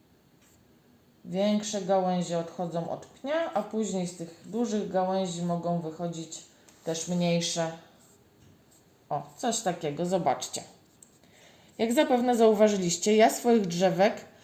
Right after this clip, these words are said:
nie narysowałam tutaj do końca kartki, tylko zostawiłam trochę miejsca. Zrobiłam to dlatego, żeby narysować trawę. No i teraz, moi drodzy,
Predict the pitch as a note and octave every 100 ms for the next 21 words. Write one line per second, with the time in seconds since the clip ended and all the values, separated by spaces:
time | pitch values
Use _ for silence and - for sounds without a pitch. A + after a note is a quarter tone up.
0 | - - A3 B3+ C4 A3+ G#3+ A3 F#3+ A3
1 | G#3+ F#3+ G3+ F#3 G3+ F#3 F#3 G#3 G#3 -
2 | F#3 E3+ E3+ - - _ - F3+ F3 -
3 | D#4 B3 A3+ G#3 G#3 A3 F#3+ A3 A3+ A3
4 | G#3 G3+ F#3 E3+ D3 - - - - -
5 | F#3+ G#3 G#3 C4 F#4 D#4 B3+ A3 G#3+ F3+
6 | D#3 F#3 C4+ - - - - - A3 G3
7 | F#3 F3 A#3 G#4 - - - A3 F#4 F4
8 | C#4 G3+ F3 G3+ F4 - - - - -
9 | F#4+ C4+ F3+ D#3+ C3 - - - - G#3+
10 | A3+ A3+ A#3+ G#3+ G3 F3+ E3+ F3 F#3+ F#3+
11 | A#3+